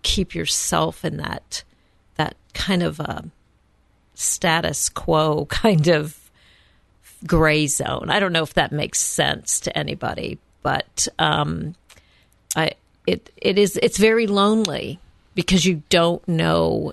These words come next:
if you can speak out, and you're afraid to because you're supposed to be fine.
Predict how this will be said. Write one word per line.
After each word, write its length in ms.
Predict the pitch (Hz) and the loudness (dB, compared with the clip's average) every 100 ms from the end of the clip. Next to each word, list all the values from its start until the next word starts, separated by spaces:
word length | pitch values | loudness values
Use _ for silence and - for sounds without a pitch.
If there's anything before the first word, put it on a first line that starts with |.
| - | -2
if 260 | 185 156 180 | 0 0 0
you 180 | 160 151 | 0 2
can 540 | - 170 147 151 151 | 2 2 4 0 -2
speak 540 | - - - 147 - - | 0 0 0 -4 -2 -2
out, 540 | - - - - - - _ _ _ _ _ - | 0 -2 -4 -6 -10 -10 _ _ _ _ _ 0
and 680 | 170 156 151 151 147 - - _ _ _ _ | 2 4 4 2 0 -2 -4 _ _ _ _
you're 180 | - 175 | 2 2
afraid 500 | 160 - 156 165 190 | 2 2 2 2 0
to 500 | - 175 151 156 170 - _ _ _ _ - | -2 0 2 0 -2 -10 _ _ _ _ -6
because 960 | 160 - - 165 151 151 151 - - - _ _ _ - | -4 2 2 4 2 0 -2 0 -2 -4 _ _ _ -6
you're 160 | 165 170 | 0 2
supposed 400 | - 165 160 - | 2 0 0 0
to 60 | |
be 140 | 160 147 | -2 -4
fine. 840 | - - 160 170 135 147 165 | -4 -2 0 2 2 2 2